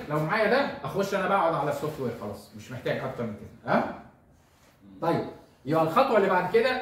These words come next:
عايز احلل الشبكه. قال لك الانشطه دي لو رسمتها مع بعض بتكون شبكه، الانشطه دي لو كونتها مع بعض بعلاقتها دي عملت لي شبكه. لو انا حللت الشبكه دي يبقى انا وصلت للايرلي، للمواعيد المبكره والمواعيد المتاخره بتاعت المشاريع،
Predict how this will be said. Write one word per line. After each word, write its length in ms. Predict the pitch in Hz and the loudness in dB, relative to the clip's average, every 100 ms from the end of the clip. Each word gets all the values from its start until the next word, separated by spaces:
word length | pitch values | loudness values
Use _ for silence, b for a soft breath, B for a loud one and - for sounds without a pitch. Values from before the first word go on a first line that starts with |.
| - | -2
عايز 200 | 180 190 | -2 0
احلل 340 | - 190 196 | 2 2 2
الشبكه. 440 | 170 - 165 143 - - - - - - - - - - | 0 -2 0 -2 -4 -14 -20 -20 -20 -20 -20 -20 -20 -6
قال 120 | 214 240 | 0 2
لك 160 | 220 | 2
الانشطه 460 | 214 185 254 269 196 | 2 0 0 0 0
دي 80 | 247 | 2
لو 160 | 196 | 4
رسمتها 400 | 180 180 160 226 | 4 2 0 2
مع 260 | 226 180 165 | 4 2 2
بعض 340 | 208 - - - - - - - - - - - - - - - - 135 | 2 2 -2 -10 -18 -20 -20 -20 -20 -20 -20 -20 -20 -20 -20 -20 -10 -6
بتكون 360 | - 214 233 | 4 6 6
شبكه، 420 | - 254 - - - - | 4 2 2 -4 -10 -12
الانشطه 360 | 120 120 190 147 | -10 -4 -4 -2
دي 80 | 170 | -2
لو 160 | 143 | -2
كونتها 420 | 139 131 127 175 170 | -2 -4 -4 -2 0
مع 120 | - | 2
بعض 240 | 151 - | 2 2
بعلاقتها 580 | 131 147 147 196 - - | 0 0 2 2 0 2
دي 160 | 196 - - - - | 0 -2 -6 -14 -6
عملت 320 | 165 190 233 | 2 4 4
لي 120 | 185 | 0
شبكه. 360 | 165 160 127 110 | -2 -2 -2 -2
لو 140 | 160 | 0
انا 120 | 208 | 0
حللت 380 | - 170 208 214 | 0 0 2 0
الشبكه 460 | 180 - 214 214 180 | -2 -4 -2 -2 0
دي 200 | 262 - - - - 135 | 0 -2 -10 -20 -12 -2
يبقى 160 | 156 | 0
انا 80 | 185 | 2
وصلت 320 | 170 202 185 | 0 0 0
للايرلي، 600 | 151 143 185 190 208 - - - | -2 0 2 2 2 -2 -8 -8
للمواعيد 760 | 135 131 127 127 139 139 160 | -6 -6 -6 -6 -2 0 2
المبكره 520 | 170 143 139 135 185 165 | 0 -2 -4 -2 -2 0
والمواعيد 380 | 139 131 135 | -2 -2 -4
المتاخره 520 | 160 - - - 151 - | -4 -8 -12 -8 -6 -6
بتاعت 200 | 107 104 | -8 -8
المشاريع، 340 | 92 90 | -12 -14